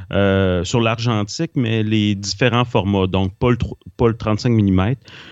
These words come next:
mais tout ce qui est en deux et quart. Donc, dif-, dans différentes proportions, pas juste du six par six, mais aussi, euh, du six par quatre et demi, par exemple, ou du six par sept.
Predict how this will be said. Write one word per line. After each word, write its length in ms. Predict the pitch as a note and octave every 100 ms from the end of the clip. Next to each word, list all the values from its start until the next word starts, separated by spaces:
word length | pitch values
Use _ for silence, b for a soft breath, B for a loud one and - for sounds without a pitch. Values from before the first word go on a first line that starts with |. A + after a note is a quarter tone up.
| B -
mais 140 | G2
tout 140 | F#2+ -
ce 80 |
qui 60 | -
est 100 | A#2+
en 160 | G#2+ G2+
deux 220 | G#2+ G#2+
et 100 | F#2+
quart. 400 | G#2 G2 A#2+ B2+
Donc, 260 | G#2 G#2 G#2 - -
dif-, 240 | G2 F#2+ - -
dans 280 | G#2 A2 A2
différentes 420 | G2+ - A#2+ B2+
proportions, 560 | B2 A#2 G#2+ - A#2+
pas 200 | C3+ A#2+
juste 340 | G#2 G2+ A#2+ G2+
du 160 | G2
six 260 | F#2+ - A2+
par 220 | - G2+
six, 340 | - - B2+ -
mais 80 | G#2
aussi, 360 | F#2+ - A#2+ A2+ B B -
euh, 420 | F#2 F2 E2+ E2
du 140 | F#2 G2+
six 300 | F#2 B2 A2+
par 180 | G#2+ -
quatre 220 | G#2+ G2+
et 60 | G#2
demi, 220 | G2+ G#2+
par 200 | G#2 F#2
exemple, 320 | E2+ G#2 G#2
ou 80 | F#2+
du 100 | E2
six 240 | - G2
par 240 | - F2 -
sept. 300 | - A#2+